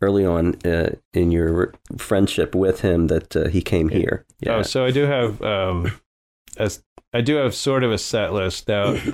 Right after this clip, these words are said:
Speaker 2: This is from, I, I did make two D V Ds. Uh, there are a couple, uh, videos on YouTube. So I'm not sure if there were, when I made these D V Ds, if I assume I transferred everything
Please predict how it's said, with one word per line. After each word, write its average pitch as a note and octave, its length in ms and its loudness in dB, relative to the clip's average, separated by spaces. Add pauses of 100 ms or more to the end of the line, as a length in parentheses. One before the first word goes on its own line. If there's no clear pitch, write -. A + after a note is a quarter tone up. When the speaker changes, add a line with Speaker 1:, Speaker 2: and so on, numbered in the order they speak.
(800)
Speaker 2:
This C3+ 200 0
is E3 160 0
from, B2 340 0
I, A#2 260 -2 (140)
I A#2 100 0
did C3+ 180 0
make C#3 240 0
two C3 240 0
D A2+ 200 0
V G#2 160 0
Ds. G#2 640 -2
Uh, F#2 240 -2
there G#2+ 180 0
are A2+ 120 0
a G#2+ 40 -2
couple, B2+ 760 -2 (800)
uh, A2 220 0
videos B2 640 2
on A2 240 0
YouTube. C3+ 720 2 (440)
So C3 100 -4
I'm B2 80 2
not E3 220 0
sure D#3 280 -2
if C#3 120 -4
there A#2+ 140 2
were, G#2+ 420 0 (1400)
when A#2+ 140 2
I A#2 60 4
made C3 280 2
these B2 200 2
D A#2 160 0
V G#2+ 140 0
Ds, G#2 260 0
if G#2 140 -2
I G2 200 0 (460)
assume E3+ 420 0
I B2 100 2
transferred A2+ 680 -2
everything F#2+ 720 -2